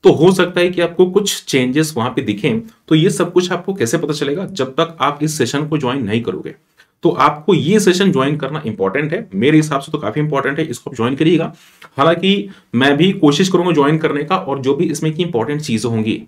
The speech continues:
मैं बिल्कुल उसमें से grab करके और एक video record करने की बिल्कुल कोशिश करूंगा। So it is very important, अगर आप session ज्वाइन ना कर पाओ या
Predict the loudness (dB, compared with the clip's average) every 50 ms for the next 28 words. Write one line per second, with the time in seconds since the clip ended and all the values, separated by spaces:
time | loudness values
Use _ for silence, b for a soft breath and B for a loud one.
0 | _ -8 -8 -6 -4 -4 -6 -6 -6 -8 -8 -8 -8 -6 -6 -6 -4 -4 -4 -4
1 | -2 -2 -2 -2 -2 -4 -6 -4 -2 -4 -4 -4 -8 _ _ -4 -4 -2 -2 -2
2 | -4 -4 -4 -6 -6 -2 -2 -2 -4 -2 -4 -6 -6 -4 -6 -8 -8 -6 -8 -6
3 | -6 -6 -6 -6 -10 -6 -6 -4 -4 -4 -4 -4 -4 -4 -4 -4 -8 B B B
4 | B B B -6 -4 -2 0 0 0 2 2 2 2 2 2 2 0 2 0 -2
5 | -2 -2 -2 -2 -2 -4 0 -2 -2 0 0 -2 0 0 0 0 0 -2 0 0
6 | 0 0 2 0 -2 -2 -4 -6 -4 -4 -4